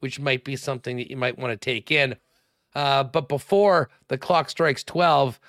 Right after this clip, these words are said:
you're probably gonna be, wanna be stocking up on your favorites. And hey, let's face it, when it comes to great local Winnipeg beers, Little Brown Jug is number one, led by the iconic nineteen nineteen. But,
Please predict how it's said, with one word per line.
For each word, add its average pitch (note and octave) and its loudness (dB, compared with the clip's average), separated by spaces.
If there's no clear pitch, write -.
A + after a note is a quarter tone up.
you're A2+ -6
probably D3 0
gonna C#3+ 0
be, C3+ -4
wanna C3+ -2
be C3 -4
stocking B2+ -2
up B2 -2
on B2+ -2
your A2+ -4
favorites. A#2 -2
And G#2 -6
hey, A2 -6
let's G#2+ -10
face A2+ -8
it, G2 -10
when A#2+ -6
it A#2 -8
comes C#3+ -4
to B2+ -6
great C3+ -2
local C3+ 0
Winnipeg A#2+ -2
beers, B2+ 0
Little C#3 -2
Brown C3 -2
Jug C3 -2
is C3 -6
number C3+ -4
one, D#3 0
led D#3 2
by C#3 2
the F#3+ 0
iconic F3 0
nineteen D3 -2
nineteen. C#3 0
But, C#3 2